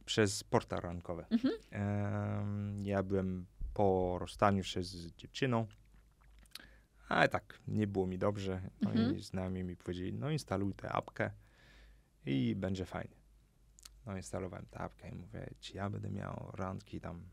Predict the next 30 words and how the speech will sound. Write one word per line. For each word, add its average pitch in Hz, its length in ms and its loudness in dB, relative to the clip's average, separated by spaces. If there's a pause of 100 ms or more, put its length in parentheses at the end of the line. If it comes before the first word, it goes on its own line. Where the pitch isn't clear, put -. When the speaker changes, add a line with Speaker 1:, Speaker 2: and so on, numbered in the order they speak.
(260)
Speaker 1:
jeden 92 260 -2 (460)
w - 100 -20
poniedziałek, 110 500 2
drugi 95 320 -2
w - 40 -6
środę, 110 540 0 (380)
a - 140 -6
trzeci - 320 -6
w - 60 -18
piątek?” 110 380 0
Mówię: 127 120 4
„Nie, 151 300 0
Speaker 2:
Mhm. 120 160 0
Speaker 1:
nie, - 200 -4
nie, - 60 -6
ja 90 200 -6 (320)
wszystko - 340 -4
w - 100 -8
jednym”. 90 300 -4 (400)
Speaker 2:
Napięty 170 380 0
grafik. 160 520 0
Speaker 1:
Niech, 107 340 0
niech 95 180 0
będzie, 85 360 -4
nie? 110 240 0 (420)
Speaker 2:
I 170 60 -2
wszystko 185 240 4
Speaker 1:
Em, 240 60 10
Speaker 2:
jednego 226 280 8
dnia? 165 260 4